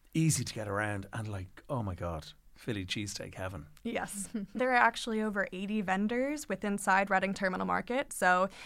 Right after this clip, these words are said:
Speaker 2: it is the largest indoor market, um, in the U S, and it is an incredible
Speaker 1: Mm.
Speaker 2: stop for breakfast or lunch. Um, it does close a little bit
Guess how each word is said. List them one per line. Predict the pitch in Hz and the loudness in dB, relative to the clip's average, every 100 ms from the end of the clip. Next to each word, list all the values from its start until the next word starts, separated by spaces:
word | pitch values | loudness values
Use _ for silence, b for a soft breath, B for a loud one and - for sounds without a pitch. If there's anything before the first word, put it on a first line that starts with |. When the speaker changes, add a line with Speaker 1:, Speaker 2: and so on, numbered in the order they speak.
| B | B
Speaker 2:
it | 220 - | 0 2
is | 208 208 208 202 - | 0 0 0 -4 -4
the | 208 | -2
largest | 208 196 190 190 190 - | 6 6 6 2 -6 -2
indoor | 226 220 196 180 | 4 4 6 4
market, | 170 156 175 - 151 - - B B - | 4 2 0 -2 -4 -4 -8 B B 2
um, | 196 180 185 | 4 4 -2
in | 190 196 | -4 -4
the | 185 165 | -2 -2
U | |
S, | 160 165 175 | 0 0 -2
and | 180 175 | -4 -4
it | - | -4
is | 190 185 | -4 -4
an | 185 - | -6 -8
incredible | 185 - 190 143 - | -12 -2 2 4 4
Speaker 1:
Mm. | 185 | 2
Speaker 2:
stop | - 180 170 170 | -2 2 2 0
for | - 185 180 | -6 -6 -4
breakfast | 175 175 180 - 175 170 - | 0 0 0 -2 -2 -2 -4
or | 180 | 0
lunch. | 170 170 190 - B B B | 0 0 -4 -8 B B B
Um, | 208 202 | 0 0
it | 196 | 0
does | 208 202 | 0 -2
close | - 202 196 | -2 0 0
a | 220 | 0
little | 226 | 0
bit | 240 | 0